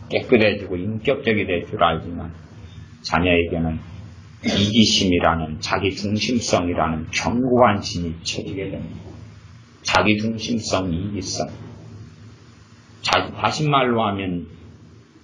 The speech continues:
자기 뜻대로 세상이 돌아가야 되는 것입니다.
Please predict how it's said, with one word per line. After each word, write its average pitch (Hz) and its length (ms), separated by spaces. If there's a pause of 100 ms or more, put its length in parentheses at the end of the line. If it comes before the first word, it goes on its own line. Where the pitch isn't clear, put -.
자기 123 260
뜻대로 156 460
세상이 120 480
돌아가야 87 560
되는 87 280
것입니다. - 500